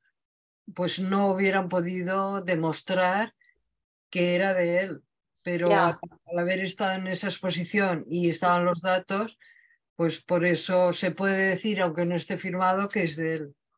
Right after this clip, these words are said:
Speaker 2: Pero de todos modos, mm, al final tú tienes el cuadro en la mano, ¿cómo sabes, aunque sea la misma imagen,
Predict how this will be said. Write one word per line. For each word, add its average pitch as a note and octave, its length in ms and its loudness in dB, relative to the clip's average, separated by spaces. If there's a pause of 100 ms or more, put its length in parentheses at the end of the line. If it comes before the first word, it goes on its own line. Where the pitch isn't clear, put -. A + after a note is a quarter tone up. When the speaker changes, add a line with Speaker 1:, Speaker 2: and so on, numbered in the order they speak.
(1000)
Speaker 2:
Pero G3 200 0
de - 60 -4
todos G#3 380 4
modos, A3+ 640 4 (440)
mm, F#3+ 320 -8 (380)
al E3+ 140 0
final G3 400 0
tú G#3+ 160 2
tienes G#3+ 380 2
el F3+ 120 -4
cuadro F3 300 4
en F3+ 80 -6
la F3 120 -2
mano, G3 520 -2 (320)
¿cómo F#3+ 320 0
sabes, G#3 600 2
aunque E3 260 -6
sea E3+ 240 0
la F3 120 0
misma E3+ 260 -4
imagen, F#3 600 -6